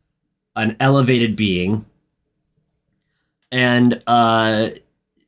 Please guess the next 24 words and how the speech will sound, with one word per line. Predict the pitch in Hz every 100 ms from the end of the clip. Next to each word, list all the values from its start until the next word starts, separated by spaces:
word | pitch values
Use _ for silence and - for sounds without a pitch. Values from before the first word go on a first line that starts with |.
| _
he's | 127 120 104
nuked | 120 143 -
the | 147 139
ocean. | 113 107 113 117
Then | 113
he | 135
dumped | 113 135 127 127 - - _ _ _ _ _ _
almost | - 165 160 -
the | 139 127
entire | 117 127 135 135
military | 127 123 120 117 107 98 101 -
into | 135 156 127
the | 101 101
ocean. | 92 87 90 82 104 - _ _ _ _ _ -
Uh, | 117 107 104 101 _ 123
and | 120 120
those | 143 135 135
who | 131
didn't | 101 139 139 117
get | 123 107
dumped | 110 110
into | 107
the | 98 95
ocean | 95 92 107 117